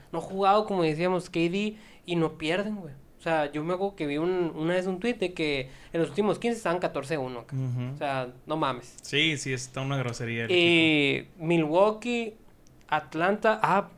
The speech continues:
Speaker 1: Milwaukee acaba de firmar extensión uno de sus jugadores.
Speaker 2: Neta.
Speaker 1: De hecho, hay un video bien gracioso ahí en el, en el perfil de Instagram de la N B A que salen ya desde que a veces ponen de que, mm, mic'd up, algo así, que
Speaker 2: Ajá.
Speaker 1: se llama la sección.
Speaker 2: Sí, que,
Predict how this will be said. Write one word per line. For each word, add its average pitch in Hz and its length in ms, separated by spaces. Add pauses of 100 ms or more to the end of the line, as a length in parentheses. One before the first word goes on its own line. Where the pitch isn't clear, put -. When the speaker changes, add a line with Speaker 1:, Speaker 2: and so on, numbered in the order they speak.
(120)
Speaker 1:
Milwaukee 165 640
acaba 185 260
de 202 80
firmar 147 640
extensión 151 600
uno 175 180
de 143 160
sus - 180
jugadores. 135 640
Speaker 2:
Neta. 127 260
Speaker 1:
De 160 60
hecho, 160 160
hay 196 100
un 202 80
video 202 300
bien 202 180
gracioso 196 480
ahí 180 120
en 190 100
el, 180 280
en 151 100
el 139 200
perfil 139 400
de 165 220
Instagram 147 400
de 135 80
la 135 80
N 147 160
B 156 100
A 180 180 (340)
que 160 120
salen 160 340
ya 151 120
desde 160 220
que 143 120
a 135 40
veces 135 220
ponen 151 220
de 139 120
que, 131 220 (220)
mm, 139 280 (120)
mic'd 170 400 (260)
up, 135 140 (180)
algo 143 220
así, 139 280
que 131 80
Speaker 2:
Ajá. 123 200
Speaker 1:
se 120 40
llama 147 200
la 151 80
sección. 135 320
Speaker 2:
Sí, 151 220
que, 131 120